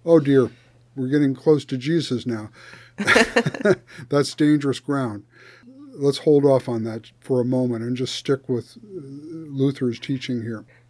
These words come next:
Because what Luther wanted to do was explode the equation of Christian piety and life with middle-class,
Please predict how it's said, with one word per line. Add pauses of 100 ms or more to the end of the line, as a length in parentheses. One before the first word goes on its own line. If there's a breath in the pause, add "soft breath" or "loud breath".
(180)
Because
what
Luther
wanted
to
do
was
explode (160)
the
equation (220)
of (140)
Christian (200)
piety
and
life (440 soft breath)
with
middle-class,